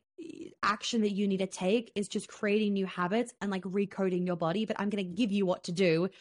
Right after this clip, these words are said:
You just have to do it, right? So I just wanna preface that for anyone that's new, because I know I do have a, a lot of new followers. Um, okay. I feel like that's increased my self-doubt at times because I'm questioning everything. Yeah, exactly. So fuck that.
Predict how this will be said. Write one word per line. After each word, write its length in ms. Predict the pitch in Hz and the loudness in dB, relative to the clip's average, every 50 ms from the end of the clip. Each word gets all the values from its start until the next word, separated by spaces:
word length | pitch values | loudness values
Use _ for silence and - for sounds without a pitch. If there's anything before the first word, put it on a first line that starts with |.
| - _ _ - | -20 _ _ 0
You 120 | 208 214 | 0 2
just 140 | 202 196 - | 2 0 0
have 140 | 190 180 - | -2 -2 -2
to 80 | - 165 | -2 -4
do 160 | 165 - - | -2 -2 -2
it, 160 | 107 - - _ - | -4 -4 -6 _ -2
right? 220 | 190 185 185 185 - - | 2 2 2 2 0 -4
So 340 | - - 220 196 185 180 180 - - - - - - | -2 2 4 6 6 4 2 -2 -10 -20 -18 -2 2
I 80 | 208 214 | 4 4
just 120 | 233 220 214 | 4 4 2
wanna 140 | 240 214 | 0 0
preface 340 | 196 - - 180 - 190 165 | 0 0 -2 -2 0 0 0
that 160 | - 165 - | 0 -2 -2
for 60 | - 170 | 0 0
anyone 220 | 175 175 165 165 | 0 0 0 -2
that's 180 | - - - - | -2 -6 -6 -4
new, 120 | 185 175 | -2 -2
because 160 | - - 190 | -2 -2 -4
I 60 | 185 | -4
know 140 | 180 185 180 | -2 0 0
I 80 | 175 170 | 0 0
do 80 | 175 | 0
have 160 | 170 175 175 180 | -2 -2 -2 -4
a, 100 | 185 185 - - | -4 -6 -6 -4
a 80 | - - | -2 0
lot 160 | 175 - - | 0 0 0
of 80 | - - | 0 -2
new 120 | 208 - | -4 -2
followers. 440 | - - 73 64 - - - - - _ _ _ _ - - - - - - - - _ _ _ _ _ _ _ _ _ _ _ _ - | 0 0 0 2 2 0 -2 -4 -10 _ _ _ _ -20 -20 -20 -20 -20 -20 -20 -20 _ _ _ _ _ _ _ _ _ _ _ _ 4
Um, 380 | 233 240 240 247 247 240 247 247 269 | 6 8 8 8 8 8 6 4 4
okay. 400 | - 285 226 185 180 190 - - - 233 | 4 6 6 6 4 4 0 -4 -2 0
I 80 | 226 | 0
feel 300 | 208 190 - 240 233 233 | 0 2 2 4 6 6
like 440 | 240 247 247 240 240 240 233 - - 233 - _ _ _ _ _ _ _ _ _ _ _ _ - | 6 6 6 6 4 4 2 0 -4 -12 -12 _ _ _ _ _ _ _ _ _ _ _ _ -4
that's 140 | 226 - - | -4 -4 -2
increased 420 | - 214 226 202 208 226 208 - | 0 -2 0 0 0 0 0 2
my 140 | 220 196 196 | 0 0 0
self-doubt 340 | 180 - 202 196 - 190 190 | 0 0 0 2 2 2 2
at 80 | 190 - | 2 0
times 260 | 190 202 202 185 180 | 0 -2 -2 -2 -2
because 160 | 196 208 196 | -2 -2 -2
I'm 80 | 196 185 | -2 -2
questioning 320 | 190 190 - 190 185 180 | -2 -4 -4 -2 -2 0
everything. 280 | 180 180 170 170 175 175 | 0 0 2 2 2 2
Yeah, 100 | 170 170 | 2 2
exactly. 340 | 170 180 170 165 - 185 | 2 2 0 0 -2 -4
So 140 | 175 - 185 | -6 -4 -4
fuck 220 | 175 - 175 - - | -4 -4 -6 -6 -4
that. 220 | - - - | -6 -6 -6